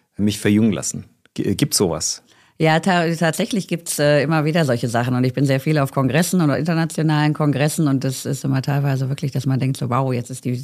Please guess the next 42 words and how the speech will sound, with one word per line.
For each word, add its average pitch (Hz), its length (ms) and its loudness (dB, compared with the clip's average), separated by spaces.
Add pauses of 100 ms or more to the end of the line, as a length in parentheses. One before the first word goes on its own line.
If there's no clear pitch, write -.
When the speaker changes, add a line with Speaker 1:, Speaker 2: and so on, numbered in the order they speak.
(160)
Speaker 2:
Zukunft 151 440 0
angekommen. 120 640 -4
Also 123 160 -4
es 127 160 -6
gibt 131 180 -4
auch, 123 420 -2
ähm, 120 520 -2 (460)
eine 123 160 0
Firma, 135 260 4
die 127 80 4
eben, 120 260 2
ja, 123 140 0
es 120 80 -4
ist 117 100 -10
kein 127 200 -2
wirkliches 123 340 -2
Laserlicht, 147 560 4
es 123 100 0
ist 123 160 -4
eher 120 200 0
so 123 80 -2
ein 120 260 -2
spezielles 123 540 -6
energetisches 123 680 -2
Licht, 139 320 2
was 131 160 -2
eben 123 200 -2
auch 117 100 -4
das 117 160 -6
Fett 160 220 -6
verbrennen 139 440 2
soll, 139 240 2
wo 131 60 -2
man 123 160 -2
wirklich 127 220 -8
nur 131 100 -4
auf 123 80 -6
der 127 140 -6
Liege 151 260 -2
liegt 139 320 -2
und 131 180 -8
diese 127 380 -8